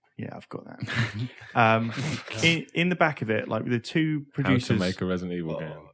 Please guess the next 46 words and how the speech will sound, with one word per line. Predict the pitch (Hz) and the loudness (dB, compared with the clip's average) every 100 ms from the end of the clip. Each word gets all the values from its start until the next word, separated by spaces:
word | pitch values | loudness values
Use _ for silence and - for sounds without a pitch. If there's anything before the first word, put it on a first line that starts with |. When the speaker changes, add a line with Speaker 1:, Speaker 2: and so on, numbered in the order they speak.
| _ _ | _ _
Speaker 1:
the | 135 | -2
two | 135 190 | 0 0
producers | 160 156 113 104 | 2 2 2 -2
of | 107 | -2
Resident | 113 117 | -2 -2
Evil | 113 | -4
five, | 110 98 90 - - _ _ - | -2 -2 -2 -8 -12 _ _ -6
they | 127 | -2
say | 165 | -2
something | 160 151 139 | -2 0 0
like, | 131 127 127 - - - _ - | 2 2 -2 -14 -20 -20 _ 4
"Well, | 160 | 8
we're | 196 | 8
a | |
bit | 202 190 | 6 4
burnt | 147 135 | 4 4
out | 139 117 110 - _ - | 2 2 -2 -10 _ 0
after | 117 - 117 | 0 0 2
Resident | 120 107 131 | 2 2 -2
Evil | |
five, | 113 113 113 | 2 4 4
and | 139 | 2
at | 95 | -4
the | |
moment, | 147 151 120 120 143 - | -2 0 0 -2 -4 -6
we're | 147 156 | -2 0
all | |
playing | 151 156 147 | 0 0 0
blackjack | 147 156 - 113 113 | 0 -4 -2 -4 -2
to | 131 | -4
see | - 143 123 139 147 | -2 0 0 0 0
who's | 151 143 | -2 -2
unfortunate | 147 139 160 131 107 | -2 -4 -6 -4 -6
enough | 113 123 - | -4 -4 -4
to | |
get | 135 131 | -4 -4
to | 139 | -4
direct | 139 143 - | -2 0 0
Resident | 143 143 143 | -2 -2 -4
Evil | 147 | -4
six." | - 175 160 | -4 -4 0
Speaker 2:
<laughs> | - - - 139 143 | 2 6 6 8 10
Speaker 1:
They | 202 247 | 10 10
said | 254 269 247 | 10 8 8
that | 277 135 247 262 226 | 8 8 8 8 8
in | 175 | 8